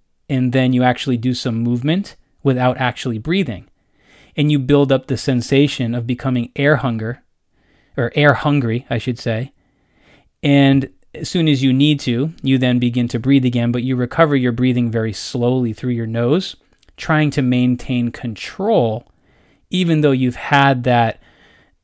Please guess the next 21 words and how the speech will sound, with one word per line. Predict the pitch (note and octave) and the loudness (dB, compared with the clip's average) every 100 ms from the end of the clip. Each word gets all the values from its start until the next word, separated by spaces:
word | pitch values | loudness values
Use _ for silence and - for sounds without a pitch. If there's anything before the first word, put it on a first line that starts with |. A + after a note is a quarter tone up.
| _ | _
feeling | - - F3+ E3 D3+ B2 B2 | -20 -4 0 4 4 2 0
of | C3+ A2+ | -2 -2
wanting | A#2+ B2+ C3 C3 A#2+ A2+ | 0 2 0 -2 -4 -2
to | A#2 | -6
breathe. | A2 A#2+ A#2+ G#2 - - _ _ _ _ _ _ _ _ _ - | -6 -4 -4 -4 -10 -20 _ _ _ _ _ _ _ _ _ -14
It's | - | -6
a | E3 | 0
different | G#3 F#3+ D#3+ | 0 0 -4
style | - D3+ D3+ C#3+ | 0 4 6 6
of | C3 | 4
breathing | C#3 C#3 C3+ B2+ | 4 4 4 2
drill, | B2+ B2+ C3 - | 2 4 2 0
and | C3+ | -2
it | B2+ | -2
can | - D3 | 0 2
be | C3+ | 2
really, | B2 C#3+ E3 C#3+ | 0 0 2 2
really | C3 C3+ B2+ | 2 2 0
powerful | - B2 B2 - C#3+ | -2 -2 -2 -4 -6
for | C3+ B2 | -4 -6
people | - C3 C3+ D3 | -4 -4 0 -2